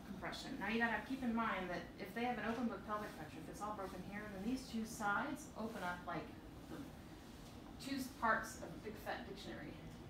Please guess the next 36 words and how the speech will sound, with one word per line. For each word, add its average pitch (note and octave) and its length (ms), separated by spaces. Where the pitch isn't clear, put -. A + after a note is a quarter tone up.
'Cause - 160
the - 100
weight A#3 380
of F#3 140
each A3 260
leg F3+ 400
are F#3 100
gonna, F3+ 200
is - 160
gonna F#3 180
contribute F#3+ 380
to A#2+ 100
the - 140
two G#3+ 80
sides G3 380
being - 320
apart. - 200
So G#3 160
on F#3+ 260
a F3+ 100
little D#4 180
person, F#3+ 540
you F#3 100
gotta G#3 180
look G#3+ 220
at G#3+ 80
how G3+ 180
much G#3+ 220
their F#3 120
legs A3 300
weigh F3 320
and F3+ 100
how F#3 60
big A3+ 180
they D#3 120
are. D3 160